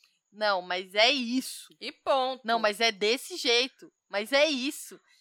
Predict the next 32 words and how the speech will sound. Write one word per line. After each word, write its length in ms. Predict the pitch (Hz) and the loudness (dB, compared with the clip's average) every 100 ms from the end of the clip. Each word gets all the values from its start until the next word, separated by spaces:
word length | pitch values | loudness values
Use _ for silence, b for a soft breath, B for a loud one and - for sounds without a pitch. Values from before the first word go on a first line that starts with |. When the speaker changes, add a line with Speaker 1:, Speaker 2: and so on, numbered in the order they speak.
| b b | b b
Speaker 1:
E 80 | 220 | -4
rebate, 760 | 254 339 294 233 247 349 - 226 | 2 4 8 8 10 6 0 -16
fica 300 | 240 233 240 | -16 -2 -2
rebatendo, 320 | 233 226 294 | 0 2 4
Speaker 2:
Capricorniano 1040 | 254 269 240 247 269 285 285 247 247 247 262 | 6 6 4 0 -2 -2 0 0 0 -2 -8
Speaker 1:
entendeu? 220 | 185 208 _ _ _ | -12 -18 _ _ _
Speaker 2:
não 320 | 214 240 277 | -6 -4 -4
sai 320 | - - 240 226 | -6 -4 -2 -2
da 100 | 247 | -6
briga. 480 | 208 185 - 170 _ _ _ - | -8 -20 -20 -20 _ _ _ -12
E 100 | 214 | -10
ele 120 | 214 | -8
não 180 | 226 269 | -8 -8
quer 160 | 247 | -8
que 60 | 202 | -4
Speaker 1:
Não. 280 | 196 175 151 | 0 0 0
Speaker 2:
você 80 | 143 | -2
saia 260 | 214 208 233 | -4 -4 -4
dela. 400 | 175 156 160 165 _ | -8 -12 -16 _ _
Ele 140 | 190 202 | -10 -6
vai 120 | - | -6
te 100 | 277 | -4
Speaker 1:
É. 140 | 175 | -4
Speaker 2:
buscar 260 | 165 156 247 | -2 0 0
no 100 | 233 | -2
quinto 300 | - 240 233 | -14 -14 -14
dos 420 | 202 269 359 415 | 2 6 6 4
infernos 720 | 427 392 294 254 247 247 262 | -8 -4 0 2 2 -4 -14
pra 160 | - 269 | -10 -10
continuar 580 | - 254 - 269 240 240 | -10 -12 -12 -4 0 0
brigando 360 | 320 262 277 302 | -2 -8 -8 -8
contigo. 680 | 392 403 240 196 175 165 | -16 -14 -12 -14 _ -16